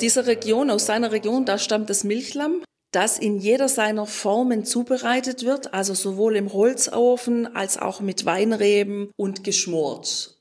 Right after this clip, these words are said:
Speaker 1: Und das können wir auf jeden Fall schon mal bestätigen, denn wir haben dieses Milchlamm schon gegessen und auch einen regionalen Wein natürlich dazu genossen. Und das ist eine erstklassige Kombination.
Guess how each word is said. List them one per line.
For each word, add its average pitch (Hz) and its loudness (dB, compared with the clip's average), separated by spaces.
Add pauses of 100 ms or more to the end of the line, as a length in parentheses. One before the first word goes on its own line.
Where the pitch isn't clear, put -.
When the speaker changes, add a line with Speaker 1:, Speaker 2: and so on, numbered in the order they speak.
Speaker 1:
Und 175 -6 (200)
das 226 2
können 214 2
wir 220 2
auf 185 -4
jeden 208 0
Fall 185 -2
schon 196 -4
mal 175 -2
bestätigen, 220 0 (320)
denn 196 2
wir 208 2
haben 180 -4
dieses 185 0
Milchlamm 190 0
schon 165 -2
gegessen 226 0
und 175 -4
auch 170 0 (400)
einen 175 -2
regionalen 170 2
Wein 170 2
natürlich 220 2
dazu - -2
genossen. 190 0 (280)
Und 160 -6
das 165 0
ist - -6
eine 170 -2
erstklassige - -2
Kombination. 147 -2